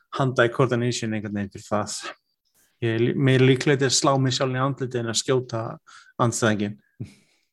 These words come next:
En ég veit ekki, sko, þetta er forvitnilegur leikur og þú hefur gaman að Battlefield, ég meina, mér skilst að Call of Duty níu sé,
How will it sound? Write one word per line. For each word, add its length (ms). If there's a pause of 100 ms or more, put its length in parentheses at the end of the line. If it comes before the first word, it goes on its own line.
(460)
En 80
ég 160
veit 80
ekki, 160
sko, 160
þetta 160
er 60
forvitnilegur 420
leikur 540
og 100
þú 140
hefur 180
gaman 320
að 60
Battlefield, 340
ég 80
meina, 240
mér 220
skilst 260
að 100
Call 140
of 80
Duty 180
níu 380
sé, 220